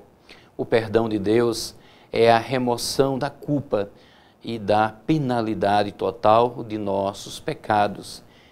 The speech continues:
sem qualquer merecimento nosso. O perdão é necessário, porque as ofensas são muitas.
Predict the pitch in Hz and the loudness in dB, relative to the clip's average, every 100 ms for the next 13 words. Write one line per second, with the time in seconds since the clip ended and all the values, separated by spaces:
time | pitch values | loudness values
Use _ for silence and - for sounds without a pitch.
0 | _ - 143 131 123 127 127 127 127 117 | _ -6 -4 2 2 2 2 2 2 -2
1 | - 110 101 104 107 107 127 104 92 90 | -4 -4 -2 -2 -4 -8 -8 -4 -4 -6
2 | - - _ _ _ _ _ _ _ _ | -14 -20 _ _ _ _ _ _ _ _
3 | _ _ _ 117 104 104 113 131 - _ | _ _ _ -2 2 2 2 0 -8 _
4 | _ - _ 151 156 151 165 - 98 90 | _ -20 _ -8 -6 -4 -6 -2 0 0
5 | 82 - _ _ _ _ _ 123 - 107 | -2 -10 _ _ _ _ _ -8 -4 -2
6 | 95 104 - - 120 117 127 - 127 110 | 0 -2 -4 -6 -6 -6 -8 -6 -4 -4
7 | 107 - - - | -4 -6 -12 -14